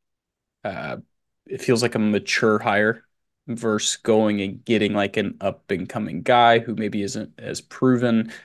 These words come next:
You know what you're gonna get in Bill O'Brien. Um, I, I think he will, he will have a lot of respect from the staff, from Ryan Day, and from players. Um, so it,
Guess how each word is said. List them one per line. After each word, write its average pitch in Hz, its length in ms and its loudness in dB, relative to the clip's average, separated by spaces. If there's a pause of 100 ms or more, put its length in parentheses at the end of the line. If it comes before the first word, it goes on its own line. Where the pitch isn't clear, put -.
(340)
You 113 140 2
know 117 240 6
what 117 220 4
you're 120 120 -4
gonna 113 200 -2
get 107 160 0
in 113 120 -2
Bill 104 180 0
O'Brien. 92 540 -2 (140)
Um, 87 520 -4 (120)
I, 87 120 -4
I - 180 -4
think 87 440 -4
he 104 300 0
will, 95 440 0 (1800)
he 117 260 0
will 113 160 2
have 107 200 0
a 98 60 -2
lot 98 360 0
of - 340 -10 (180)
respect - 760 -2
from 101 320 -4
the 98 460 -4 (840)
staff, 107 440 0
from 101 280 -4
Ryan 90 240 0
Day, 117 480 4 (320)
and - 100 -8
from 95 220 -8
players. 110 720 0
Um, 95 440 0
so 98 300 -2 (760)
it, - 240 -4